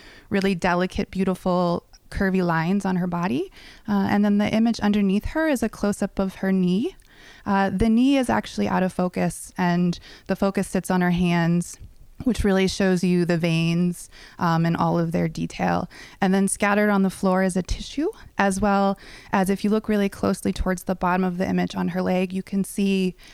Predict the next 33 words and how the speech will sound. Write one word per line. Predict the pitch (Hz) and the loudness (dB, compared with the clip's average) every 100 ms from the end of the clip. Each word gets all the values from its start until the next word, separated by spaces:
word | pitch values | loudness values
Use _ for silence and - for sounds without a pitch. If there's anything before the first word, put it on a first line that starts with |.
| - | -4
that | 185 185 | -4 0
there | 180 | 0
is | 180 | 0
a | 180 | -4
tube | - 196 180 | -6 -6 -4
going | 180 175 175 | -2 -2 -2
into | 175 175 185 175 185 - | -2 -4 -4 -4 -4 -6
what | 202 202 | -6 -4
looks | 202 - 196 | -6 -6 -8
like | 185 | -8
a | 185 | -8
bag | 185 175 175 180 175 - | -6 -4 -4 -6 -8 -6
that | 190 185 175 | -2 -2 0
is | 180 175 | -2 -2
either | 196 190 | -2 -2
for | 185 180 | -2 0
medicine | 220 254 240 247 240 233 233 233 226 - | 0 -2 -2 -2 0 2 0 0 -2 -4
or | 185 | -4
something | - 196 185 185 180 | -2 -4 -2 -2 -2
that's | 175 | -6
going | - 180 180 | -6 -6 -4
into | 175 - 190 | -6 -6 -8
her | 170 185 | -8 -8
at | - | -8
that | - - | -6 -6
point. | - 196 196 - - - - - - - - | -4 -4 -4 -6 -12 -20 -20 -20 -20 -20 -4
I'm | 214 202 | 0 0
gonna | 202 196 | 0 -2
talk | - 208 | -4 -6
about | 196 185 185 | -4 -2 -2
the | - | -2
second | 202 294 233 | -4 -2 0
image, | 208 269 - - | 0 -2 -6 -18